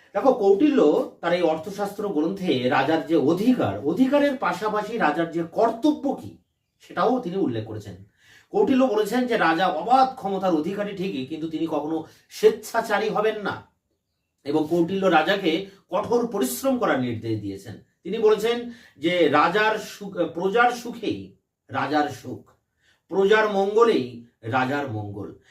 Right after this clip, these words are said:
এবং রাজা, আহ, ধনী দরিদ্র, হ্যাঁ, সবাইকেই,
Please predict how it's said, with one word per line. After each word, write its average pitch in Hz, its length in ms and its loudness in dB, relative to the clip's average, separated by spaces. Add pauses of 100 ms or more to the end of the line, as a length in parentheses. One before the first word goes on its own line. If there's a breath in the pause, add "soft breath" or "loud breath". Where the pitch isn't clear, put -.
(120 soft breath)
এবং 180 380 -2 (180)
রাজা, 156 680 2 (300)
আহ, 127 100 -6 (720)
ধনী 190 340 2
দরিদ্র, 180 680 -2 (280 soft breath)
হ্যাঁ, 220 220 -8
সবাইকেই, 170 760 0